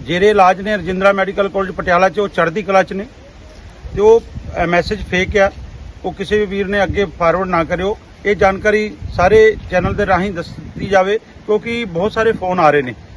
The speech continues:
ਜਿਹੜੇ ਉਹਨਾਂ ਦੇ ਚਾਹੁਣ ਵਾਲੇ ਆ, ਜਿਨ੍ਹਾਂ ਦੀ ਉਹ ਲੜਾਈ ਲੜ ਰਹੇ ਆ, ਚਾਹੇ ਕਿਸਾਨੀ ਦੀ ਲੜਾਈ ਲੜ ਰਹੇ ਆ, ਚਾਹੇ ਸਿੱਖ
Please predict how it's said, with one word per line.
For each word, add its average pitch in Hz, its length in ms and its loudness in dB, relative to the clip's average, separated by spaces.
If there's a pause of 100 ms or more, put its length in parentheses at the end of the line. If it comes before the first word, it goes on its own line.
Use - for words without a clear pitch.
(120)
ਜਿਹੜੇ 185 180 -4
ਉਹਨਾਂ 190 160 -4
ਦੇ 180 80 -8
ਚਾਹੁਣ 185 320 -4
ਵਾਲੇ 196 220 2
ਆ, 208 60 2
ਜਿਨ੍ਹਾਂ 180 240 -2
ਦੀ 175 80 -6
ਉਹ 185 80 -4
ਲੜਾਈ 165 280 2
ਲੜ 175 160 0
ਰਹੇ 190 220 0
ਆ, 185 80 2
ਚਾਹੇ 170 180 -6
ਕਿਸਾਨੀ 160 380 -2
ਦੀ 180 80 -6
ਲੜਾਈ 175 280 0
ਲੜ 175 160 2
ਰਹੇ 180 100 2
ਆ, 185 60 2
ਚਾਹੇ 185 300 -4 (280)
ਸਿੱਖ 190 180 -4